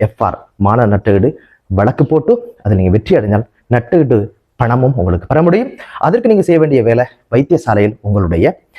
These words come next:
அந்த மருத்துவ அறிக்கையை நீங்கள் கைப்பற்றிக் கொள்ள வேண்டும், பெற்றுக்கொள்ள வேண்டும். இந்த சி சி டி வி ஃபுட்டேஜ் உங்களிடத்துல இருக்கணும்.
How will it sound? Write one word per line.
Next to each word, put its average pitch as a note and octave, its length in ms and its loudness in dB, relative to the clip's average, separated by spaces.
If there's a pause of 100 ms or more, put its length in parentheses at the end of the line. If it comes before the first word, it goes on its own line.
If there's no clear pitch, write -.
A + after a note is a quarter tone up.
(220)
அந்த A2 240 2 (360)
மருத்துவ C#3+ 440 0
அறிக்கையை A2 380 -2
நீங்கள் F2+ 220 -8
கைப்பற்றிக் G#2 440 -6
கொள்ள B2 140 0
வேண்டும், C3+ 320 0
பெற்றுக்கொள்ள C#3+ 380 -2
வேண்டும். F#3+ 260 0 (260)
இந்த A2 160 0
சி G#3+ 180 -2
சி A3+ 140 0
டி C#3+ 120 0
வி B2 60 -4
ஃபுட்டேஜ் C#3 400 0
உங்களிடத்துல A2 440 2
இருக்கணும். E3+ 340 -2